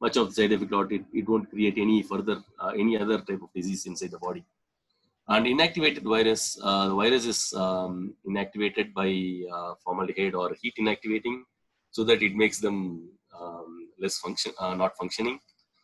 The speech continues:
So making them, however, request starting, uh, they actually, they act as the antigen, uh, for these, uh, antigen presenting cells, because when the vaccine is injected, so either in any form, uh, it's a protein or a nucleotide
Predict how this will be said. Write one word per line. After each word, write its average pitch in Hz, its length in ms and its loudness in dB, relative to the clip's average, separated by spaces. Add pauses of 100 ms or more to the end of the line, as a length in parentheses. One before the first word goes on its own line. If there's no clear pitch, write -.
(240)
So 101 360 2
making 98 300 0
them, 95 120 0
however, 101 280 2
request 98 280 -2
starting, 117 500 0
uh, 95 280 -2 (840)
they 107 320 4
actually, 110 360 0
they 107 260 4
act - 260 -2
as 98 140 -2
the 92 80 -4
antigen, 92 400 0 (880)
uh, 92 360 0
for 92 180 0
these, 95 420 -2
uh, 87 220 -2
antigen 92 340 -2
presenting 92 300 -6
cells, 87 260 -6
because 92 300 -6
when 95 260 0
the 101 100 0
vaccine 104 340 -2
is 98 160 -6
injected, 104 440 -4 (540)
so 107 120 0
either 101 260 6
in 98 100 4
any 113 160 6
form, 104 380 2
uh, 98 40 0
it's 95 440 -2
a - 40 -14
protein 95 360 -2
or 92 380 -2
a 87 40 -8
nucleotide 90 800 -4